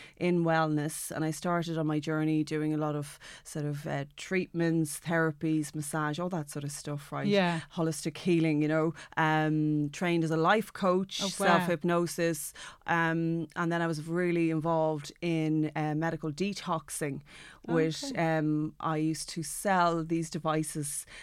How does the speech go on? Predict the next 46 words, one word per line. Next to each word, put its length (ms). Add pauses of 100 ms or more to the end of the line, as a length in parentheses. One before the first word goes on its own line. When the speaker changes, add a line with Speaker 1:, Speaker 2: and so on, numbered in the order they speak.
(180)
Speaker 1:
to 240
businesses, 920 (240)
um, 500
Speaker 2:
Yeah. 340
Speaker 1:
and 220
just 220
the 60
normal 320
person, 480
you 100
know, 180 (340)
um, 440
and 300 (120)
that 200
weren't, 320
went 200
exceptionally 800
well. 480 (160)
Speaker 2:
Yeah. 220
Speaker 1:
So 200
I 60
built 220
a 80
really 320
nice 280
business, 460 (100)
uh, 80
with 260 (100)
that 320 (240)
on 160
my 180
own 240
at 100
a 40
young 240
age. 500
Speaker 2:
Yeah. 220
Speaker 1:
So 220
it 80
was 120
a 60
tough, 580
you 140
know, 160
tough 340
one. 220